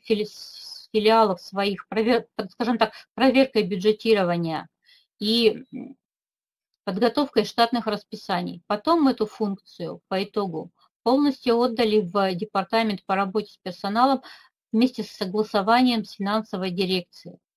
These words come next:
А, бюджет обучения, оценки и развития персонала из, э,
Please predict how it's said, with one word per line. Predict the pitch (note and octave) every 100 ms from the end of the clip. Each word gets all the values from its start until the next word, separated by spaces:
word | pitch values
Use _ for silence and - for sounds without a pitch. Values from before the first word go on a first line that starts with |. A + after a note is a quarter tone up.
| _ _ - - - _ -
А, | F3 F3+ E3 D#3+ - - - _ _ _ _ - - - - _ _ _ _ C#4 _ _ _
бюджет | G3+ G3 G3+ C#4+ D#4 - _
обучения, | G3+ A#3+ - D4 D4+ C4+ A#3
оценки | G3 G#3+ - C4 C4 B3+
и | A3
развития | G#3 G3 G#3+ A3 - F#3+ F3+ - _ _
персонала | G#3+ - A#3+ C4 D4+ C4 F#3 -
из, | A#3 A#3+ G#3 G3
э, | G#3+ G#3 G3+ G3 F#3 F3+